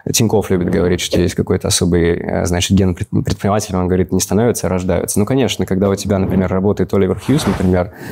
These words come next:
выдающийся, ну, условно, менеджер, да, а, и чтобы, наверное, никто не уходил из компании, тебе выгодно говорить то, что это какой-то особый дар. И вот это вот мнение,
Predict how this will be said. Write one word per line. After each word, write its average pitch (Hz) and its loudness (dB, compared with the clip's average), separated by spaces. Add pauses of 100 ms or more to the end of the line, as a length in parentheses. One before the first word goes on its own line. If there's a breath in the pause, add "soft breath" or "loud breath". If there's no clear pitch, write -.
(120)
выдающийся, 95 2
ну, 90 0
условно, 92 0
менеджер, 90 0
да, 104 0 (380 loud breath)
а, 87 0 (160)
и 101 0
чтобы, 98 2
наверное, 101 2
никто 98 0
не 104 4
уходил 101 0
из - -4
компании, 95 0
тебе 95 2
выгодно 98 2
говорить 90 2
то, 107 0
что - 0
это 104 0
какой-то 98 0
особый 92 2
дар. 90 -2 (280 loud breath)
И 98 4
вот 98 2
это 104 0
вот 95 0
мнение, 101 2